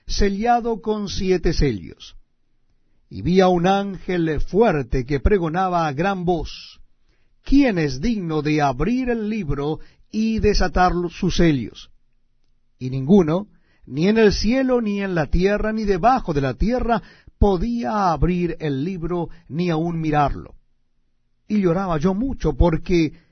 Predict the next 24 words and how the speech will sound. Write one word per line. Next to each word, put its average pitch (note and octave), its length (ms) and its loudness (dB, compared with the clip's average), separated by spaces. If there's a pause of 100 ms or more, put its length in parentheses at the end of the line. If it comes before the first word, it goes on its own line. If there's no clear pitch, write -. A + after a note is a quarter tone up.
(320)
no G3+ 220 -2
se A#3+ 140 0
había B3+ 320 0
hallado G#3 520 2
a F#3 60 0
ningún F3 480 -4
digno E3 380 -4
de C#3+ 100 0
abrir F#3 460 -2
el C#3 200 -6
libro, A#3+ 380 -2 (220)
ni F#3+ 200 -2
de G3+ 120 4
leerlo, A3+ 540 0 (120)
ni F#3+ 380 -8
de G#3 100 0
mirarlo. D3 600 -2 (1080)
Y G2 140 -2
uno E3 160 6
de E3+ 60 4
los F#3 180 4
ancianos F#3+ 640 0
me E3 140 -4
dijo: F#3+ 460 -2